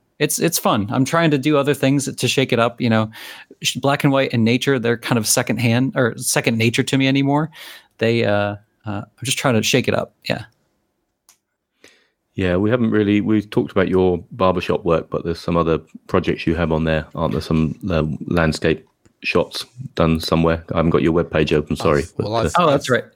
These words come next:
Speaker 3: I was gonna say I've got the infrared page open at the moment, and it's
Speaker 2: Oh, yeah,
Speaker 3: stunning.
Speaker 2: that was the other thing you were really keen on, wasn't it? Infrared.
Speaker 3: Abs-, absolutely
Speaker 1: Oh, I, I,
Speaker 3: beautiful.
Speaker 1: I still have a lot of that,
Speaker 2: Um,
Speaker 1: yes.
Speaker 2: yeah.
Speaker 3: Yeah.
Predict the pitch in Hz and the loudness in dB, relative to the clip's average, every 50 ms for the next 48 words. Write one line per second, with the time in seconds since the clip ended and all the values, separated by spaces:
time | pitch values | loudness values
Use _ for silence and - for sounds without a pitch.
0 | _ _ - 104 101 135 123 104 - - 120 107 101 104 101 92 110 92 107 104 | _ _ -8 -6 -4 -2 -2 -2 -2 -2 0 0 0 -2 -2 -4 -6 -6 -4 -6
1 | 98 95 - - 85 87 92 95 - - 95 90 87 87 90 85 87 - - 87 | -6 -6 -6 -6 -4 -4 -4 -4 -4 -4 -2 -2 -2 -2 -2 -2 -2 -4 -4 -6
2 | 82 - - 82 87 85 85 85 82 80 - - - 95 - - 104 117 262 254 | -6 -6 -4 -4 -2 0 0 0 -2 -4 -4 -6 -4 -4 -4 -2 0 0 2 2
3 | 98 78 73 - 90 107 131 - 101 87 92 95 87 82 - - 78 78 78 78 | 0 0 0 0 0 0 0 0 0 2 0 0 0 0 -2 -2 -2 -2 0 0
4 | 78 78 78 - _ - _ - 82 85 82 82 80 - - 85 82 90 98 117 | 0 -2 -2 -6 _ -20 _ -8 -6 -4 -4 -4 -6 -6 -6 -4 -4 -2 -4 -4
5 | 113 95 90 - - - 85 - 80 80 80 80 - - - - 131 135 135 - | -4 -4 -4 -4 -4 -6 -6 -6 -4 -4 -4 -4 -6 -8 -8 -6 -6 -6 -4 0
6 | - 131 156 190 190 117 120 131 120 98 - - 117 - 95 - 135 - - - | 0 2 4 4 2 2 2 0 0 0 -2 -2 -2 -2 -2 -4 -2 -2 -2 -2
7 | 139 127 - 151 175 156 139 120 117 117 110 107 101 113 104 104 82 120 131 120 | -2 -2 -2 -2 0 0 0 2 2 0 0 -2 0 0 -2 0 -2 -4 -4 -4
8 | 113 - 90 113 139 - - - _ _ _ _ _ _ _ _ _ _ _ _ | -6 -6 -4 -6 -6 -8 -12 -20 _ _ _ _ _ _ _ _ _ _ _ _
9 | _ _ _ - 107 | _ _ _ -20 -20